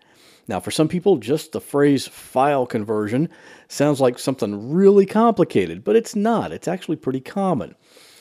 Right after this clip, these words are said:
Here's a couple of examples. Let's say you're setting up a new Facebook account. Of course, it's unlikely you would be doing that since you probably already have one, since just about everyone has one. But just for example purposes, let's say you're faced with the task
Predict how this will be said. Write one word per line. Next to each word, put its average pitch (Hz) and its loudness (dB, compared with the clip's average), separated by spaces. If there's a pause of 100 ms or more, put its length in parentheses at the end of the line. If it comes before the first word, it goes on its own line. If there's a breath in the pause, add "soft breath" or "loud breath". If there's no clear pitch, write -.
(140 soft breath)
Here's 214 0
a 190 -4
couple 156 0
of 131 -2
examples. 101 -12 (360 loud breath)
Let's - 4
say 190 0
you're 143 0
setting 139 -2
up 127 -4
a 107 -2
new 123 0
Facebook - -8
account. - -20 (600 soft breath)
Of - -20
course, - -2
it's 110 -8
unlikely 117 2
you 110 0
would 104 0
be 104 -8
doing 214 4
that 262 0
since 208 -4
you 165 0
probably 151 2
already 135 0
have 196 -2
one, 135 0
since 123 -2
just - -10
about 90 -10
everyone 139 2
has 104 -2
one. 175 -4 (400 soft breath)
But 240 2
just 277 -4
for 302 -2
example 196 2
purposes, 120 -2
let's 185 -4
say 185 0
you're 165 0
faced 143 -4
with 175 -10
the 214 -8
task 127 -4